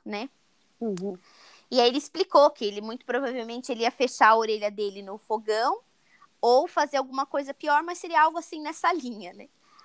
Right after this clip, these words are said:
Speaker 1: Aí o Harry falou, "Nossa, mas se é tão assim complicado, por que que você não foge, não vai embora?" E aí o Dobby explicou,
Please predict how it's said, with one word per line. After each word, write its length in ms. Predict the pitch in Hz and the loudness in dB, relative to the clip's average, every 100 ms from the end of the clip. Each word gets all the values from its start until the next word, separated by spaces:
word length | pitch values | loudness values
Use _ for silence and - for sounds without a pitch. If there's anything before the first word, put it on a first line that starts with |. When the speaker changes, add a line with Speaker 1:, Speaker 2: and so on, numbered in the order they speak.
| - - | -6 4
Speaker 1:
Aí 260 | 277 330 | 4 4
o 60 | 403 | 2
Harry 240 | 381 370 | 4 4
falou, 240 | 427 415 381 | 2 -4 -2
"Nossa, 320 | 359 403 - | -2 -2 -4
mas 220 | 214 214 | -10 -12
se 120 | - | -4
é 60 | 320 | -4
tão 340 | - 330 466 | 0 0 0
assim 640 | 494 - 311 320 320 226 196 _ _ _ _ _ | -4 -4 -8 -8 -10 -14 -16 _ _ _ _ _
complicado, 680 | - 269 - - 233 285 277 | -6 -6 -6 2 4 4 0
por 180 | - 285 | -10 -8
que 140 | 320 | -8
que 120 | - | -6
você 300 | 381 - 359 | -6 -4 -4
não 260 | 349 349 302 | -4 -6 -8
foge, 500 | - 208 202 302 240 | -2 4 6 4 0
não 140 | 214 | -4
vai 160 | 233 233 | 2 2
embora?" 540 | 269 196 202 285 208 | 2 0 2 2 -2
E 120 | 170 226 | -6 -4
aí 220 | 226 254 | -4 -6
o 140 | 320 | -10
Dobby 480 | 277 254 233 247 285 | -6 4 6 6 2
explicou, 640 | 294 - 349 - 254 302 | -8 -10 -10 -2 0 0